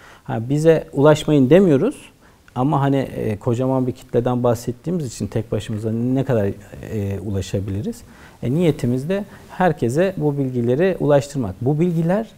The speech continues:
daha da çok lazım olacak. Şimdi aslında yakın geçmişine baktığında kişi, e, çocukluğuna baktığında bu konular hiç konuşulmuyordu. Şimdi konuşulmaya başlandı.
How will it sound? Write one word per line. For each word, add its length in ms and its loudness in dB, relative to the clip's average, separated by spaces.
daha 340 2
da 180 4
çok 320 -4
lazım 360 -2
olacak. 320 -8
Şimdi 340 -4
aslında 520 0
yakın 420 0
geçmişine 600 -2
baktığında 840 2
kişi, 420 -2
e, 220 -4
çocukluğuna 600 0
baktığında 420 0
bu 100 -4
konular 300 -4
hiç 140 0
konuşulmuyordu. 640 -2
Şimdi 240 -4
konuşulmaya 640 0
başlandı. 580 2